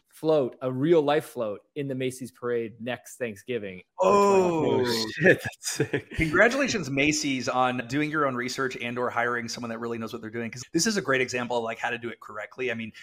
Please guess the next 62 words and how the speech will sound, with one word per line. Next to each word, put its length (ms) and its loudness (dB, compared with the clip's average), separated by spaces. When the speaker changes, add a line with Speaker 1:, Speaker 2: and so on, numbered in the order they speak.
Speaker 2:
where 120 4
my 120 4
Speaker 1:
Right. 40 0
Speaker 2:
head, 140 2
I, 220 2
I, 20 4
you 120 -2
know, 60 2
I 80 4
hadn't 220 0
dug 160 2
in, 100 -2
but 120 -4
my, 80 -6
where 140 -2
my 80 -4
head 100 0
originally 340 -4
went 160 -4
was, 180 -4
"Oh, 160 2
it's 140 -6
just 160 -8
gonna 80 -8
be 120 -8
virtual 380 -6
versions 380 -10
of 80 -10
the 100 -10
actual 320 -8
float 280 -2
parade," 260 -2
which 160 -10
is 80 -10
what 100 -2
a 60 -8
typical 380 -8
Web 160 -2
two 160 -6
brand 240 -2
would 100 -12
do. 160 -10
But 220 -10
that's 160 4
a 40 4
really 340 2
smart 360 -2
way 140 0
to 100 -4
lean 180 -8
into 440 -10
what 100 -4
I 60 -8
would 100 -12
call, 140 -2
like, 160 -6
the 60 -18
crypto 280 -4
native 260 -8
community, 560 -10
you 60 -14
know? 240 -8